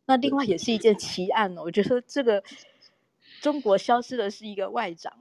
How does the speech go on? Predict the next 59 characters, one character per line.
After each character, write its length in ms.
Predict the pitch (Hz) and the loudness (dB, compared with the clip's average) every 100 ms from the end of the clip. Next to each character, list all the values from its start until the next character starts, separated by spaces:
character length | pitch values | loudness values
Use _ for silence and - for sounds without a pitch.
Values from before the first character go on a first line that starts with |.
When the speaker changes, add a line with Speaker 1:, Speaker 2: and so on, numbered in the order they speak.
| - | -20
Speaker 1:
哦， 120 | 160 | -12
然 100 | 175 | -12
后 220 | 170 226 | -6 -4
白 200 | - 180 | 0 -2
宫 220 | 214 247 | 0 -4
消 260 | 247 240 233 | -4 -6 -6
失 240 | - 240 | -6 -4
的 160 | 226 185 | -4 -4
是 300 | - 226 196 | -6 -6 -6
毒 200 | - 185 | -6 -10
品 180 | 208 170 | -8 -10
的 120 | 160 | -10
主 180 | 156 165 143 | -12 -20 -18
人 120 | 104 156 | -20 _
哦。 100 | 214 _ | -20 _
Speaker 2:
嗯。 80 | _ _ _ _ - | _ _ _ _ 0
对， 340 | 120 101 87 _ _ - - | 4 4 2 _ _ -6 0
对， 180 | 120 - | 0 0
Speaker 1:
对。 100 | - - | -6 -4
Speaker 2:
对， 160 | 107 | -4
对， 20 | - - _ | -4 -12 _
那 120 | - | -4
比 140 | 107 302 | 0 2
方 160 | 480 | 4
很 200 | 240 202 | 4 4
好。 60 | - | 0
Speaker 1:
<laughs> 0 | |
这 60 | - | -8
个 40 | - _ _ _ | -14 _ _ _
上 280 | - - 294 | -14 -8 -6
礼 100 | 208 | -6
拜 300 | 190 220 208 | -6 -4 -4
副 240 | 208 - 247 | -6 -8 -6
总 160 | 185 | -6
其 100 | 185 | -8
实， 320 | 190 180 175 165 | -10 -6 -6 -4
哦， 100 | 180 | -6
如 140 | 196 | -4
果 100 | 208 | -4
上 180 | 190 214 | -6 -10
礼 80 | 170 | -10
拜 200 | 196 190 | -8 -8
大 160 | 180 | -6
家 160 | 185 170 - | -4 -6 -6
刚 160 | 170 | -8
好 180 | 170 156 | -6 -6
有 220 | 156 139 | -6 -10
在 200 | - 175 | -4 -2
这 140 | 165 175 | -2 -6
边 240 | 170 160 | -6 -8
的 80 | 165 | -8
话， 320 | - 175 151 165 | -8 -6 -6 -6
副 120 | 196 | -6
总 160 | 165 147 | -6 -8
已 40 | |
经 180 | 156 160 | -12 -10
有 180 | 147 - _ | -10 -10 _
讲 180 | - - 156 | -4 -4 -2
到 260 | - 151 | -2 -2